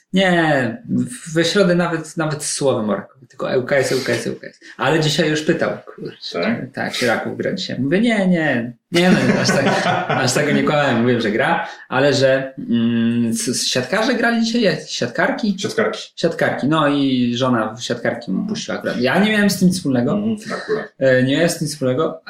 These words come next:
Speaker 1: dla-, natomiast tak to się skończyło, ale ucieszył się, jak powiedziałem, że wygrał Raków jeden zero, to się ucieszył. Ale ja też się ucieszyłem, więc, e, nie, nie, no, nie doszło do
Speaker 2: To by, to by nie uwierzył. E, Kuba, jeszcze jedna, e, jedną rzecz chciałem zauważyć. Zobacz, że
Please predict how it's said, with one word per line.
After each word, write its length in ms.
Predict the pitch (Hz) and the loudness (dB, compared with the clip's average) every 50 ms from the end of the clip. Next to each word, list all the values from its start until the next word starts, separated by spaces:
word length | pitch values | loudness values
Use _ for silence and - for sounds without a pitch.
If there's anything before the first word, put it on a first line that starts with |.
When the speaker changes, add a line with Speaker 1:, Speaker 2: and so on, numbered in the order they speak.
| - 131 127 | -8 -4 -2
Speaker 1:
dla-, 320 | 127 135 139 143 143 139 | 0 2 2 2 2 0
natomiast 340 | 139 139 139 139 131 135 - | 0 0 0 0 -2 0 -2
tak 220 | - 131 - - | -2 -2 -2 -4
to 60 | - | -8
się 200 | - - 135 120 | -4 -2 -2 -2
skończyło, 400 | - - - 107 - - 151 - | -2 -4 -6 -4 -2 0 0 2
ale 120 | - 185 185 | 4 4 4
ucieszył 340 | 180 180 175 131 - - 101 | 4 4 2 0 0 -2 -4
się, 140 | - - | -4 -4
jak 100 | - - | -6 -4
powiedziałem, 280 | - 123 117 123 120 117 | -2 -2 0 0 0 0
że 100 | 117 113 | 0 0
wygrał 260 | 113 113 113 110 107 107 | 0 2 4 4 4 4
Raków 260 | 110 107 - 107 110 | 2 0 -4 -4 -4
jeden 200 | 107 104 107 110 | -2 -2 -2 -2
zero, 160 | 139 147 151 | -2 -4 -4
to 80 | 151 135 | -6 -4
się 120 | - 123 | -2 -2
ucieszył. 460 | 117 - 110 104 - - - 240 - - - - - - _ _ | -2 0 -2 -2 0 0 -2 -2 -4 -6 -12 -20 -20 -20 _ _
Ale 160 | - 359 392 392 | -2 2 4 4
ja 80 | 311 | 4
też 220 | - 208 185 - - | 4 2 2 2 0
się 60 | 143 | 0
ucieszyłem, 500 | 127 - - - - 160 175 165 147 143 | 0 0 -2 -2 2 2 2 2 2 2
więc, 320 | 131 120 113 - - - | 0 0 -2 -4 -4 -2
e, 280 | 117 113 110 110 110 110 - - - - _ _ | -2 -2 -2 -2 -4 -8 -14 -20 -20 -20 _ _
nie, 440 | - 123 120 120 120 117 117 117 113 | 0 2 2 4 4 2 2 2 2
nie, 180 | 117 117 113 113 | 2 0 0 2
no, 120 | 117 120 | 2 2
nie 140 | 127 - - | 2 0 0
doszło 260 | 131 123 - - 110 | -2 -2 -2 -4 -6
do 60 | 107 - | -4 -2
Speaker 2:
To 100 | 151 147 | -2 0
by, 140 | 151 151 - | -2 -2 -6
to 120 | - 151 | -6 -6
by 120 | 151 165 165 | -8 -8 -8
nie 100 | 175 170 | -10 -6
uwierzył. 340 | 160 151 139 147 - - - _ - - - - - - - - - - - - - _ _ - | -2 0 0 0 -2 -4 -12 _ -20 -20 -20 -20 -20 -20 -20 -20 -20 -20 -20 -20 -20 _ _ -10
E, 80 | 113 - - - - - - - | -8 -6 -6 -6 -6 -6 -4 -2
Kuba, 240 | 170 - - - - | 0 0 0 -2 -4
jeszcze 240 | 131 - - - 175 | -4 -2 0 2 4
jedna, 500 | 185 196 185 156 165 170 165 156 135 120 | 4 4 2 2 2 2 2 2 2 0
e, 180 | 120 123 127 127 127 127 131 - | 0 -2 -2 -4 -4 -6 -10 -8
jedną 240 | 151 156 160 151 147 | -6 -4 -2 -2 0
rzecz 180 | 143 139 135 - | 0 0 -2 -2
chciałem 400 | - 135 120 117 117 117 110 120 117 | 0 0 2 2 2 2 0 -2 -6
zauważyć. 600 | 110 117 117 110 101 101 90 87 - - - - - | -4 -4 -4 -2 -4 -4 -6 -6 -8 -12 -18 -16 -8
Zobacz, 380 | 104 117 139 139 147 139 120 | -4 -2 0 2 2 0 0
że 340 | 117 110 117 120 120 117 - | -2 -2 -2 -2 -2 -4 -6